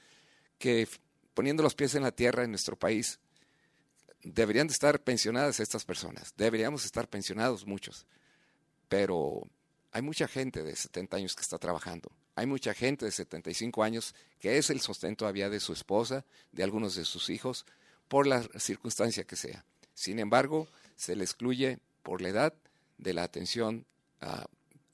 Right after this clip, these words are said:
que deben de tener es-, e-, estas personas con este tipo de enfermedad.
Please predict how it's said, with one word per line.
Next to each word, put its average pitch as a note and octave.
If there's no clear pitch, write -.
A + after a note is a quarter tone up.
que G2+
deben G#2+
de F2+
tener E2+
es-, -
e-, D#2+
estas F#2+
personas E2
con E2+
este -
tipo D#2
de D#2
enfermedad. C#2